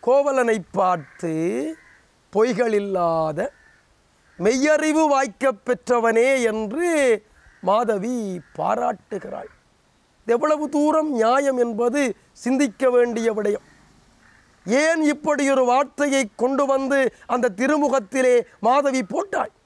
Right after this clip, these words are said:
"பொய்தீர் காட்சி புறையோய்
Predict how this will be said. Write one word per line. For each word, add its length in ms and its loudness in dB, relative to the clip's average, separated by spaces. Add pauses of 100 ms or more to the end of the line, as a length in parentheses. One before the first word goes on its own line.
(760)
"பொய்தீர் 720 2
காட்சி 680 0 (460)
புறையோய் 640 2